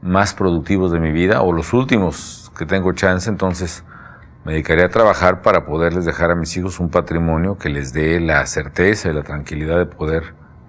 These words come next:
pues, desarrollarse y hacer una familia, en fin. Entonces, bueno, pues estaré trabajando como abogado, que lo soy, como consultor económico, como economista, como administrador público,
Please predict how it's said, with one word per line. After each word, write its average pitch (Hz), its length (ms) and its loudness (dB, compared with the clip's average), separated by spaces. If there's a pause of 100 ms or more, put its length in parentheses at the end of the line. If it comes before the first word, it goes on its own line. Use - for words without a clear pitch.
pues, 92 160 -2
desarrollarse 92 840 2
y 85 100 -6
hacer 85 200 0
una 98 160 0
familia, 101 500 -2
en 80 120 -6
fin. 117 280 -4 (800)
Entonces, 120 360 2
bueno, 143 380 4
pues 95 120 0
estaré 98 240 4
trabajando 98 500 4
como 76 320 -2
abogado, 104 600 4
que 107 100 -4
lo 90 100 -2
soy, 123 380 0
como 85 340 -2
consultor 90 680 0 (360)
económico, 92 680 0
como 78 220 -6
economista, 85 760 -2
como 71 640 -6 (640)
administrador 78 800 0
público, 113 1000 2